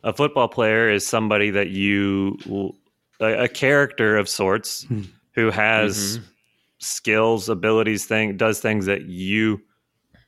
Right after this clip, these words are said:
Speaker 1: cannot do. You would like to be able to do them. You would like to be able to emulate that person or live their life, just like somebody that, you know, is big into any sort of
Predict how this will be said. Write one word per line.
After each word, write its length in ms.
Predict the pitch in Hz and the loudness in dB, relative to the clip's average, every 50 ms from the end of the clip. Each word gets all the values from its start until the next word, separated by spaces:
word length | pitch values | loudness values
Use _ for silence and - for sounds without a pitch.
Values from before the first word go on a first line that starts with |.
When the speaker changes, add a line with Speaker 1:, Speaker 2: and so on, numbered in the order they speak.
| _ _ _ - | _ _ _ -12
Speaker 1:
cannot 540 | - - 113 123 127 123 120 110 110 101 90 | -6 -2 0 2 2 2 2 2 0 0 0
do. 360 | 101 117 123 110 98 107 110 | 0 2 2 2 2 2 2
You 180 | 101 95 98 | 0 0 2
would 120 | 101 101 90 | 0 0 0
like 260 | 92 90 95 135 - | -2 -2 -2 -2 -2
to 100 | - 165 | -2 -2
be 80 | 104 101 | 0 0
able 160 | 92 92 87 | 0 0 0
to 80 | 90 | -2
do 180 | 82 87 90 90 | -2 -2 -2 -2
them. 140 | 90 117 117 | -2 0 0
You 160 | 104 95 95 | 0 0 0
would 160 | 95 98 98 | 0 0 0
like 200 | 95 98 98 - | 0 0 -2 -2
to 100 | - 104 | -4 -2
be 40 | 95 | -2
able 160 | 92 87 90 | -2 -2 -2
to 60 | - | -2
emulate 400 | - 107 120 127 120 104 95 90 95 | -2 0 0 2 2 0 0 -2 -2
that 200 | 92 87 - - | -4 -4 -4 -4
person 360 | 92 87 87 85 - 107 101 | -4 -4 -4 -4 -4 -4 -4
or 260 | 92 87 87 85 - _ _ _ _ _ _ _ _ _ _ _ _ _ _ _ _ - | -2 -4 -4 -6 -8 _ _ _ _ _ _ _ _ _ _ _ _ _ _ _ _ -12
live 340 | - - 101 101 95 82 82 | -6 -2 -2 -2 -2 -2 -2
their 220 | 98 92 92 90 | -2 -2 0 0
life, 540 | 90 90 90 95 110 110 - - - - _ _ _ _ _ _ _ _ _ _ _ _ _ _ _ _ _ | 0 0 0 0 -2 -4 -6 -12 -20 -20 _ _ _ _ _ _ _ _ _ _ _ _ _ _ _ _ _
just 300 | - - 92 - - - | -6 -6 -6 -6 -4 -4
like 300 | 101 90 90 - - _ _ _ _ - | -2 -2 -2 -4 -8 _ _ _ _ -12
somebody 440 | - - 98 92 90 90 90 90 87 | -8 -4 -4 -2 0 0 0 0 0
that, 180 | 87 87 90 - - _ _ _ _ _ _ _ _ _ _ _ _ - | -2 -2 -4 -6 -8 _ _ _ _ _ _ _ _ _ _ _ _ -16
you 80 | 80 82 | -14 -10
know, 100 | 82 85 | -8 -8
is 220 | 87 85 - - - _ _ _ _ | -8 -8 -8 -12 -14 _ _ _ _
big 200 | 90 82 80 78 | -12 -12 -10 -8
into 540 | 85 85 85 - - 92 90 90 90 90 - | -8 -8 -8 -8 -6 -4 -2 -2 -2 -2 -2
any 240 | - 110 110 113 107 | -2 -2 -2 -2 -2
sort 260 | 95 - 113 101 95 95 | -2 -2 -2 -2 0 -2
of 320 | 90 82 - - - _ | -2 -4 -8 -16 -20 _